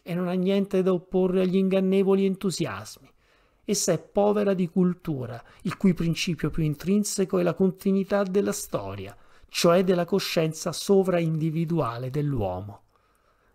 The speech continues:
Il nuovo è sempre problematico e va messo alla prova. Il nuovo, infatti, può anche essere un male. Per questo un vero progresso è possibile solo quando ci sia maturità di giudizio.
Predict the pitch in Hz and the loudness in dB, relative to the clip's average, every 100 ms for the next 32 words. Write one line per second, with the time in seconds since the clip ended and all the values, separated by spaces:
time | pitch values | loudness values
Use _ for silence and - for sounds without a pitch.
0 | - 190 165 202 226 226 233 - _ 175 | -4 0 0 0 0 -2 -6 -8 _ -8
1 | - - 208 - 202 196 185 185 160 113 | -6 -2 -2 0 0 0 0 2 2 0
2 | 101 107 113 123 151 156 170 175 170 - | -10 -12 -14 -12 -8 -6 -4 -4 -4 -2
3 | 175 175 - 110 87 95 - _ _ - | 0 2 2 0 -10 -14 -18 _ _ -8
4 | 180 143 170 180 190 180 190 - 175 151 | -2 0 0 0 -2 -2 -4 -4 -6 -6
5 | - - 180 - _ - 202 190 214 - | -10 -8 -8 -10 _ -4 -2 0 -2 -2
6 | 196 185 - 202 190 190 175 113 90 92 | 0 0 -2 0 2 2 0 -4 -8 -12
7 | 113 - _ _ _ - 190 - 208 - | -16 -20 _ _ _ -2 -2 2 0 0
8 | 151 131 139 180 165 143 139 139 160 160 | -4 -6 0 0 2 -2 -4 -4 -4 -6
9 | - 165 - 147 - 180 165 175 156 - | -8 -10 -10 -10 -8 -8 -6 -6 -6 -6
10 | - 202 208 196 190 180 185 190 180 175 | -2 0 4 2 2 0 0 0 0 0
11 | 147 185 180 175 170 185 175 165 147 151 | -2 0 0 0 -2 0 0 -2 -4 -4
12 | 170 156 180 147 - - - - | -6 -6 -6 -8 -14 -18 -20 -20